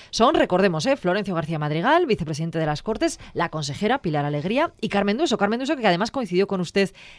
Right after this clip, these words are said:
en el ayuntamiento con Belloc a la cabeza y que se enfrentó en primarias a Lambán para liderar el partido en Aragón. Ella se di-, ella dice que, eh, que no es la candidata del, del aparato, un poco al estilo Pedro Sánchez, ¿no?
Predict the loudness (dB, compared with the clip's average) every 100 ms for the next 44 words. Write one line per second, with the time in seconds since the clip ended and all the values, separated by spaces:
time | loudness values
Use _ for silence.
0 | -4 0 2 4 4 4 2 2 2 0
1 | 0 2 2 4 4 4 4 0 2 2
2 | 2 0 -2 -2 -2 -2 -2 0 -2 -4
3 | -20 -20 -20 _ -2 0 2 2 0 0
4 | 0 0 0 -2 -2 -2 -2 0 0 2
5 | 0 0 -2 0 0 0 0 0 -2 -2
6 | -2 -4 -2 -2 -2 -2 0 2 0 0
7 | -8 -20 _ _ -12 -6 -4 -6 -4 -2
8 | -2 -2 -4 -4 -4 -6 -10 -16 -16 -12
9 | -6 -4 0 0 -2 -4 -4 -2 -2 -2
10 | -2 -2 -4 -6 -8 -6 -6 -6 -8 -8
11 | -8 -4 -4 -4 -6 -4 -4 -4 -2 -4
12 | -4 -10 -12 -16 -18 -12 -10